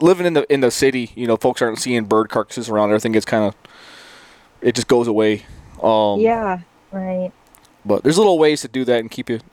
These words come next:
Speaker 1: keep it nice and clean.
Speaker 2: Yeah, for sure.
Speaker 1: Um, so one I'm, thing I'm kinda wondering is, uh, so Zara, so we're talking about on the website, you got all this stuff that's happened. You know, everybody hears about the stuff, but of course that's,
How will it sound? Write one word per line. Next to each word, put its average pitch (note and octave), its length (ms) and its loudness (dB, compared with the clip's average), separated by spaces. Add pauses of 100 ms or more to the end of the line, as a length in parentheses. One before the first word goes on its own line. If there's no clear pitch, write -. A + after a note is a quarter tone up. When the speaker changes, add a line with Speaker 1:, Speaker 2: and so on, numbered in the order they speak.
Speaker 1:
keep B2 160 -2
it A2+ 80 2
nice A2+ 200 -2
and G#2+ 100 -6
clean. A2 300 0 (720)
Speaker 2:
Yeah, F4 260 -4
for - 80 -6
sure. A3 380 -8 (260)
Speaker 1:
Um, D3 500 2
so E3 140 -4
one F#3+ 100 4
I'm, F#3+ 60 -6
thing E3+ 320 -2
I'm C#3+ 60 0
kinda D3+ 180 2
wondering C#3 300 2
is, C3+ 200 0
uh, B2+ 340 4 (1500)
so D#3 360 2 (180)
Zara, E3+ 360 2
so D#3+ 180 0
we're D3 160 0
talking F#3+ 340 0
about F3+ 260 2 (440)
on E3 220 2
the D#3 100 2
website, C#3 580 2 (1120)
you C#3 80 -2
got D3+ 220 4
all E3 180 2
this D3+ 140 0
stuff C#3+ 220 0
that's C#3 240 -4
happened. C3 640 -4 (160)
You C#3 80 2
know, C3+ 100 4
everybody F#3 300 2
hears E3+ 160 2
about D#3+ 120 2
the C#3 60 -4
stuff, C#3 260 0
but C3 80 2
of A#2+ 100 0
course C3 200 -2
that's, - 400 -4